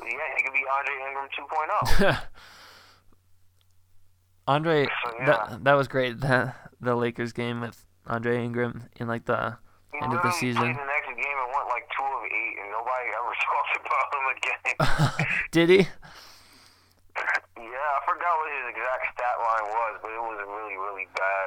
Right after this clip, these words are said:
Speaker 1: Like,
Speaker 2: Oh, that's
Speaker 1: he
Speaker 2: funny. Like, the, the first game, he actually shot well, so everybody was, like, hyping him, like, Rookie of the Year over Donovan Mitchell and Ben Simmons.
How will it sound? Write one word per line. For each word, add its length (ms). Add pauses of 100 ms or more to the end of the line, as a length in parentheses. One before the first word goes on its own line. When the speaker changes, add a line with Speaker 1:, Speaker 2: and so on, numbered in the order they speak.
Speaker 1:
Like, 260
Speaker 2:
Oh, 400
that's 200
Speaker 1:
he 60
Speaker 2:
funny. 360 (320)
Like, 420 (200)
the, 260
the 160
first 320
game, 180
he 80
actually 280
shot 260
well, 220
so 160
everybody 300
was, 160
like, 220
hyping 360
him, 240
like, 340 (680)
Rookie 300
of 60
the 60
Year 200
over 160
Donovan 400
Mitchell 300
and 100
Ben 200
Simmons. 580